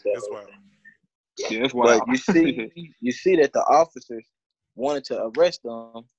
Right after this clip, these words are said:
Speaker 1: and then whoever the woman was, who was she?
Speaker 2: D A, I think.
Speaker 1: Yeah, the woman, the
Speaker 2: District
Speaker 1: D A,
Speaker 2: attorney.
Speaker 1: the district attorney was, uh, friends with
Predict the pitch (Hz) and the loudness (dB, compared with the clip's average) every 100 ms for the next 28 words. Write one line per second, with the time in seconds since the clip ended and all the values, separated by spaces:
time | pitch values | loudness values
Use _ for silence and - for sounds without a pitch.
0 | _ 113 117 120 123 123 120 113 113 _ | _ -14 -10 -6 -6 -6 -10 -12 -14 _
1 | _ _ _ _ 123 160 165 135 156 165 | _ _ _ _ 2 4 4 -2 -6 -6
2 | 151 160 165 156 _ - 190 185 - 208 | -4 0 0 -2 _ -8 -8 -8 -10 -12
3 | 196 _ _ _ _ _ _ _ _ 120 | -14 _ _ _ _ _ _ _ _ _
4 | 135 139 151 185 196 165 185 190 _ _ | -14 -10 -8 -10 -14 -16 -16 -18 _ _
5 | _ _ - 131 139 113 104 117 165 190 | _ _ -6 2 2 0 -6 0 2 2
6 | 165 143 139 _ 156 _ _ _ 113 113 | 2 -4 -8 _ _ _ _ _ -8 -6
7 | - 139 175 175 190 160 127 _ _ _ | -6 -6 2 4 4 0 -6 _ _ _
8 | _ _ _ _ _ 113 113 156 165 156 | _ _ _ _ _ -10 -4 -4 -4 -8
9 | 131 170 160 151 135 110 - - _ 110 | -6 -2 -2 -2 -6 -8 -10 -16 _ -4
10 | 113 104 95 _ 160 165 151 139 139 | -4 -6 -12 _ 2 2 2 0 -2